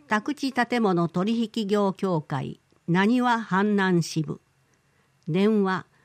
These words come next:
四三九九の一五五五。予約不可。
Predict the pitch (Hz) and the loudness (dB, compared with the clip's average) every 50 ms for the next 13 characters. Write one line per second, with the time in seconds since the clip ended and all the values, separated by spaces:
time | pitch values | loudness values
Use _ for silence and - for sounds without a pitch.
0 | _ _ _ _ _ - - 185 214 247 277 294 277 - - 277 269 240 220 196 | _ _ _ _ _ 0 2 4 4 4 4 2 0 0 0 0 2 2 2 2
1 | 170 - - 208 220 247 247 359 - - 247 233 202 175 175 151 147 156 151 - | 0 0 0 0 0 0 0 -2 -4 -4 0 2 2 2 2 2 2 0 -2 -4
2 | - _ _ _ _ _ _ _ _ _ _ 196 190 185 - - 285 269 233 226 | -8 _ _ _ _ _ _ _ _ _ _ -2 -2 0 0 0 0 0 0 2
3 | 262 254 240 196 175 170 160 127 180 185 196 202 214 220 202 156 - 190 185 165 | 2 2 2 4 2 2 0 0 2 2 2 2 0 0 -2 -2 -2 0 0 0
4 | 151 - - - _ _ _ _ _ _ _ _ _ _ _ _ _ _ _ - | -2 -4 -8 -14 _ _ _ _ _ _ _ _ _ _ _ _ _ _ _ -2
5 | 190 190 208 220 247 240 226 - - 214 190 - - - - - 208 196 - 170 | 0 2 2 2 0 -2 -4 -4 -4 -4 -4 -4 -8 -12 -10 -8 -8 -6 -6 -6
6 | - | -8